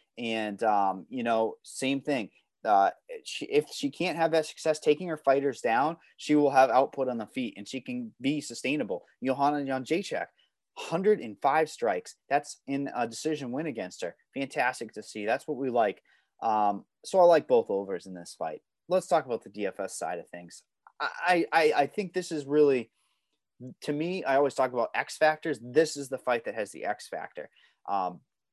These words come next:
it's definitely going to the decision. Like, I really think it is, just like Vegas says. Uh, it, it's minus one thirty. Both girls have been extremely durable. Um, Wiley's, like I say, she's got the output for days. She will go in there and just let her hands fly.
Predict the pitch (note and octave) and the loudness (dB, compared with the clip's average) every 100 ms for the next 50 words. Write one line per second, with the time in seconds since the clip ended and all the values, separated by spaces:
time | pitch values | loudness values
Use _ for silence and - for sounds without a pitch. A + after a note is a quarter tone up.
0 | _ _ _ - D3 - - - E3 E3+ | _ _ _ -6 -6 -6 -16 4 4 4
1 | G3 F3 D#3 D#3 C3+ B2+ A2+ A#2 G#2 A2+ | 0 -4 -2 -2 -4 -6 -6 -4 -4 -4
2 | A2 G2 - - G#2+ - A2+ C3 D#3 B2+ | -8 -8 -10 -10 -6 -2 -2 0 0 0
3 | B2+ A#2+ G#2+ F#2 G2+ - - A#2+ C3 B2+ | -4 -6 -6 -4 -6 -8 -14 -10 -4 -4
4 | A2 A2 A2 - F2+ F#2+ A2 - _ _ | -2 -2 -2 -4 -4 -6 -8 -14 _ _
5 | - G2+ G2 G2 B2+ - B2+ - - C3 | -4 2 4 2 0 -4 -6 -10 -4 0
6 | D3+ D3 A#2+ B2 A2 A2 F#2+ G2 G#2+ - | 0 -2 -4 -6 -4 -4 -4 -4 -8 -12
7 | _ D#3+ F3+ - D3+ - A#2 G#2+ G2 - | _ 0 0 2 2 0 -10 -10 -10 -8
8 | E3 C#3 A2+ G2 F#2+ F#2 G#2+ - _ _ | -6 -6 -4 -2 -2 -2 -4 -6 _ _
9 | A2+ A2 A2+ B2 F#3 G3+ G3+ F3 D3 D#3 | 0 2 0 6 8 8 4 0 -2 0
10 | D3+ C#3 G2+ F2 - D#3 F3+ E3+ D#3+ C3 | 0 -2 -4 -8 -8 -6 -2 -2 0 0
11 | C3+ - B2 - A#2 G#2+ F#2+ E2 E2 - | 0 0 -6 -4 -4 -2 -2 -4 -10 -8
12 | C3 B2+ B2+ A#2 B2 C#3+ D3 C3 B2+ A#2+ | -6 0 2 4 4 4 4 0 -4 -4
13 | A#2+ A2+ G#2 G#2+ G#2+ A#2+ C3+ B2 A2+ A2 | -4 -6 -10 -8 -4 -2 -2 -2 -6 -6
14 | - A#2 G#2+ E2 | -4 0 0 0